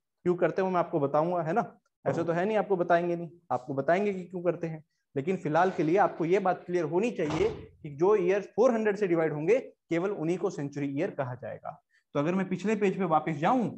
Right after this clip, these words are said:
और आपसे पूछूं, बताओ अब इनमें से कौन कौन से हैं जो फ़ोर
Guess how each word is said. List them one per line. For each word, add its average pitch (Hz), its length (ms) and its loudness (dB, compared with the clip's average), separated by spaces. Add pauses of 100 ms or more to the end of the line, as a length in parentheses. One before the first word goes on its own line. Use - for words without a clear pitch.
(260)
और 143 60 2
आपसे 147 240 0
पूछूं, 220 340 -2
बताओ 175 280 4
अब 208 100 4
इनमें 202 200 0
से 202 140 -4
कौन 208 240 0
कौन 240 180 2
से 240 120 -4
हैं 226 80 -2
जो 233 80 0 (160)
फ़ोर 220 360 6